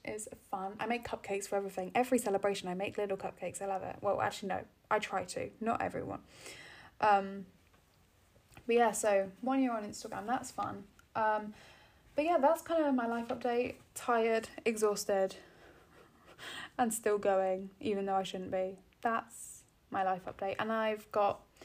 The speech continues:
'cause I've mentioned before how I'm getting referred to a different doctor because I turned sixteen, and when you turn sixteen, I was in the child clinic, and now I'm being referred to the adult clinic now that I've turned sixteen, so I've gotta get a new doctor.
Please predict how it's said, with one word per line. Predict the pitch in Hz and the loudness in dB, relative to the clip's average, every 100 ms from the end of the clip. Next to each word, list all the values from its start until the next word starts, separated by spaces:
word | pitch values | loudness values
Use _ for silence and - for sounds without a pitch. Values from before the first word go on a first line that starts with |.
| - - - | -20 -20 -8
'cause | 233 | -2
I've | 226 226 220 220 | 2 2 0 -2
mentioned | 247 - 220 | -4 -4 -6
before | 202 220 214 | -4 -4 -4
how | 202 | -4
I'm | 202 196 | -4 -4
getting | 202 196 196 | -4 -4 -4
referred | 185 202 196 | -4 -2 -2
to | 202 | -4
a | |
different | 196 190 202 202 | -6 -6 -6 -4
doctor | 190 - - 190 185 | -6 -6 -12 -12 -12
because | - 190 190 190 - | -10 -4 -4 -4 -8
I | 185 190 | -4 -2
turned | 190 - 190 175 | -2 -4 -6 -6
sixteen, | 185 - 190 190 190 - | -8 -6 -6 -6 -8 -6
and | 190 | -2
when | 190 190 | -2 -2
you | 190 | -6
turn | 185 262 247 | 0 0 0
sixteen, | 240 - 196 190 196 | -4 -6 -6 -6 -2
I | 202 | 0
was | 202 | 2
in | 202 | 0
the | 196 | -4
child | - 220 202 | -2 0 0
clinic, | - 196 185 190 - - - - - | 0 -6 -4 -4 -6 -18 -18 -14 -6
and | 208 | -2
now | 190 | 0
I'm | 190 | 0
being | 190 | -2
referred | 196 196 190 | -2 0 0
to | 196 | 0
the | 196 | 0
adult | 190 190 190 | 2 2 0
clinic | - 196 190 - | -4 -6 -6 -6
now | - | -4
that | - | -4
I've | - | -6
turned | - 196 | -8 -8
sixteen, | - - - 196 196 | -8 -8 -10 -10 -8
so | 220 | -6
I've | |
gotta | 220 214 | -2 -2
get | 208 - | -4 -6
a | |
new | 220 | -6
doctor. | 226 - - 196 202 | -4 -6 -6 -6 -6